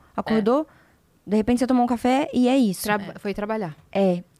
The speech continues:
Speaker 1: e, e por isso que eu acho que nessa coisa do trabalho, e meu trabalho é arte também, né? Então, ontem eu fiquei até tarde no estúdio. Essa coisa da arte, você precisa tá bem emocionalmente pra você criar. A não ser que você esteja escrevendo sobre fossa.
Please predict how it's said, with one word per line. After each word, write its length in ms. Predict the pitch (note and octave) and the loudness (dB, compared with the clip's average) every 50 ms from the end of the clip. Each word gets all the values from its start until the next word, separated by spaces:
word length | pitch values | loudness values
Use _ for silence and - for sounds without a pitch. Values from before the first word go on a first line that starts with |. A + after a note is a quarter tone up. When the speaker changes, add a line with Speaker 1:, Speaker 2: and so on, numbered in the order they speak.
| _ - | _ -10
Speaker 1:
e, 240 | - G#3 - A#3 A#3+ | -8 -4 -2 0 0
e 60 | A#3 | 0
por 180 | - - A#3 | 0 0 0
isso 220 | A3 C4+ C4+ - - | 0 0 -2 -2 -2
que 80 | - | 0
eu 60 | A#3 G#3+ | 0 0
acho 220 | G3+ G3+ - - | 0 0 -2 -4
que 80 | - G#3 | -4 -2
nessa 240 | G3 F#3+ - - | -2 -2 -2 -6
coisa 360 | G3+ - - A3+ B3 C#4 C4 A#3 | -8 -4 0 0 0 0 0 -2
do 100 | A3+ G#3+ | -2 -4
trabalho, 480 | - G#3+ F#3+ F3+ G3+ G3+ G3 G3 - - | -2 -4 -2 0 0 0 0 0 -2 -4
e 80 | - A3+ | -2 0
meu 120 | A3 G#3 | 0 0
trabalho 400 | G3+ - G#3+ F#3+ F#3+ F#3+ F#3+ G3+ G3 - _ _ - | 0 -2 -2 0 2 2 0 0 -2 -6 _ _ -2
é 160 | G#3 A3 A3+ | 0 2 2
arte 380 | A3 G3+ F#3+ F#3+ - - - - | 2 0 -2 -4 -8 -12 -12 -8
também, 260 | F#3+ F#3 E3 D#3+ D3+ | -8 -6 -6 -6 -6
né? 80 | D#3 | -8
Então, 160 | D#3 - - F#3+ | -8 -6 -6 -6
ontem 140 | G#3 - | -4 -4
eu 40 | A#3 | -6
fiquei 160 | - - A3 | -6 -4 -6
até 160 | A3 - C4 C#4 | -4 -4 -4 -6
tarde 360 | - - B3+ A#3+ A#3+ G#3+ A#3+ | -6 -4 -4 -2 0 0 0
no 80 | B3 | 0
estúdio. 500 | B3 A#3+ - - F3 D#3 D3 C#3+ D3+ C#3+ - _ _ _ _ _ _ _ _ _ _ _ _ _ _ _ _ _ _ _ _ _ - | 0 -2 -4 -6 -6 -6 -6 -6 -10 -12 -16 _ _ _ _ _ _ _ _ _ _ _ _ _ _ _ _ _ _ _ _ _ -4
Essa 220 | G3+ G#3 - A#3+ | -4 -2 -2 -2
coisa 340 | - - C4+ C#4+ D4 C#4+ C4+ | -2 0 2 2 2 2 2
da 160 | A3 A3 G#3 | 2 2 2
arte, 320 | G#3 A3 A#3 A#3+ A#3 - - | 2 2 2 0 -2 -4 -4
você 80 | A3 | -6
precisa 420 | G3+ - A3+ A3+ - - B3 C4+ C4 | -4 -2 -4 -4 -4 -4 -4 -4 -4
tá 380 | - - B3 G#3+ G3+ F#3 E3+ - _ _ _ _ | -2 -2 -2 -2 -2 -2 -4 -8 _ _ _ _
bem 400 | - F3 E3+ F3+ G#3 G3 F#3+ F#3 | -20 -6 -2 0 2 2 2 2
emocionalmente 960 | F3+ F3 F3 F3 - - - E3 E3 E3 D#3+ D#3+ D#3 D3+ D3+ D#3 - - - - _ _ _ _ | 0 0 -2 -4 -4 -6 -8 -6 -6 -4 -4 -4 -6 -6 -10 -12 -16 -20 -20 -20 _ _ _ _
pra 120 | - - F#3 | -6 -6 -4
você 240 | E3+ F3+ - F#3+ - | -4 -6 -8 -10 -10
criar. 360 | - - F3+ F3 D#3+ D3 D3 - _ _ _ _ _ _ _ _ _ _ _ _ _ _ _ _ _ _ _ _ _ _ _ _ _ _ _ - | -8 -6 -4 -2 -4 -4 -6 -10 _ _ _ _ _ _ _ _ _ _ _ _ _ _ _ _ _ _ _ _ _ _ _ _ _ _ _ -6
A 100 | - G#3 | -2 0
não 100 | G#3 G#3+ | 0 0
ser 160 | G#3 - B3+ | 0 0 -2
que 80 | B3 - | -2 0
você 80 | - | -2
esteja 320 | D4 - - C#4+ C4+ C#4+ D4 | 0 2 2 2 2 2 0
escrevendo 460 | C#4 - - C#4+ C#4 B3 C4+ C4+ B3+ | 0 0 0 0 2 2 2 2 0
sobre 260 | - - C4 A#3 D4+ | 0 -2 -2 -2 -4
fossa. 540 | C#4+ - - A3+ A#3+ G#3+ G3 - - D3 C#3+ | -4 -2 0 2 2 2 0 -4 -8 -10 -10